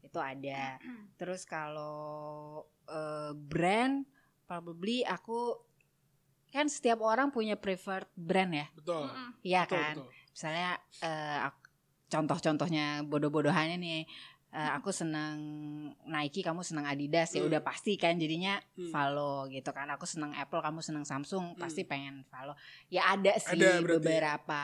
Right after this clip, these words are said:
Speaker 3: Dan
Speaker 1: cuman
Speaker 3: itu postingannya sering bounding likes nggak postingan dari mereka tuh?
Speaker 1: Eh, kadang kadang enggak, kadang, kadang mos-, lebih sering enggak sih, karena
Speaker 3: Oke.
Speaker 1: cuman untuk ngelihat aja.
Speaker 3: Oke, oke, oke,
Speaker 1: Cuman
Speaker 3: oke,
Speaker 1: untuk
Speaker 3: oke.
Speaker 1: ngelihat aja.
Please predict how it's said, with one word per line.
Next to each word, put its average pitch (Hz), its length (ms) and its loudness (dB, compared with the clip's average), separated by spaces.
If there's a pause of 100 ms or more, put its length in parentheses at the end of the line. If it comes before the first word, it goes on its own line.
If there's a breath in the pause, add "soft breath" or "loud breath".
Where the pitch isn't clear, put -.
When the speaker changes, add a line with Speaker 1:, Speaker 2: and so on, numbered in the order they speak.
(100)
Speaker 3:
Dan 143 100 -10 (120)
Speaker 1:
cuman 175 100 2
Speaker 3:
itu 233 180 2 (200)
postingannya 202 520 -6
sering 196 300 -4
bounding 175 380 -2
likes 214 240 -4
nggak 151 160 -10
postingan 147 320 -10
dari 147 140 -8
mereka 147 260 -12
tuh? - 160 -20 (140)
Speaker 1:
Eh, 226 240 2
kadang 311 580 4 (600)
kadang 220 340 0
enggak, 190 400 -4
kadang, 196 340 0 (480)
kadang 170 600 -10 (580 loud breath)
mos-, - 460 -10 (300)
lebih 226 200 6
sering 247 280 2
enggak 247 260 2
sih, 196 180 0
karena 202 220 2
Speaker 3:
Oke. 254 160 -2
Speaker 1:
cuman 190 200 0
untuk 180 220 -2
ngelihat 156 400 -2
aja. 156 380 -4
Speaker 3:
Oke, 165 180 -8 (120)
oke, 151 200 -20
oke, 143 300 -20
Speaker 1:
Cuman 170 180 -6
Speaker 3:
oke, 165 80 -6
Speaker 1:
untuk 156 140 -6
Speaker 3:
oke. 160 80 -10
Speaker 1:
ngelihat 156 220 -8
aja. 151 320 -12